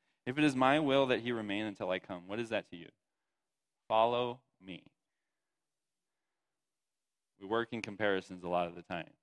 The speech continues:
right? God gives us something to do.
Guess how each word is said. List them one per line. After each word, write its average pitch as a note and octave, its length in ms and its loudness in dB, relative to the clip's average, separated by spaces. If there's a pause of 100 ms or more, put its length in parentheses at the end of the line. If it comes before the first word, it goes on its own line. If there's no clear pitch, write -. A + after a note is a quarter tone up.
(180)
right? F2+ 240 -8 (960)
God G2 220 2
gives A#2 260 4
us B2+ 140 2
something A#2+ 360 0
to A#2+ 120 0
do. A#2+ 420 2